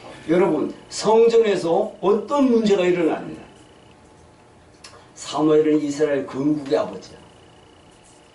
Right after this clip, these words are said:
여러분, 사무엘이 초대왕을 세우고 이대왕인 다윗을 세워야 안 세워? 아, 그런 인물이야.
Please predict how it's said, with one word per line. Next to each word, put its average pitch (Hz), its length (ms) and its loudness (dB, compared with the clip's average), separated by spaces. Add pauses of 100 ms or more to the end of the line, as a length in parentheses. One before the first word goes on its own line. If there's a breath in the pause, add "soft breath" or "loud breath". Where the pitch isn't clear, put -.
(440)
여러분, 135 300 -4 (1120)
사무엘이 123 800 -4 (300)
초대왕을 151 600 0
세우고 - 520 -12 (2500)
이대왕인 151 640 0
다윗을 160 400 0
세워야 160 360 0
안 - 80 -8
세워? - 280 -14 (840)
아, - 320 -14
그런 202 280 -8
인물이야. - 480 -10